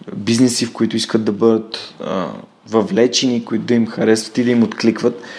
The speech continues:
Така си намерих и аз и Ана Мария, нали, която също ми е със студент и, и тя така с-, супер много ми помага в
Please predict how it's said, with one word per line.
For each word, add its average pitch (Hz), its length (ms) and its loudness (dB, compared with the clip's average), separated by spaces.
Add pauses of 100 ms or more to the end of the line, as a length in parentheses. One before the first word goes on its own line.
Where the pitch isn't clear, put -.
(140)
Така 139 220 0
си 139 140 -4
намерих 139 400 2
и 139 60 2
аз 139 200 0
и 139 40 0
Ана 135 160 2
Мария, 127 360 2
нали, 104 180 -4
която 104 220 0
също 104 220 -4
ми 101 100 2
е 98 40 0
със - 140 -2
студент 104 480 -2
и, 117 200 2 (480)
и - 100 -2
тя 113 200 0
така 113 360 -2
с-, - 240 -14 (160)
супер - 240 -6
много 113 140 2
ми 113 140 0
помага 107 400 0
в 101 380 -12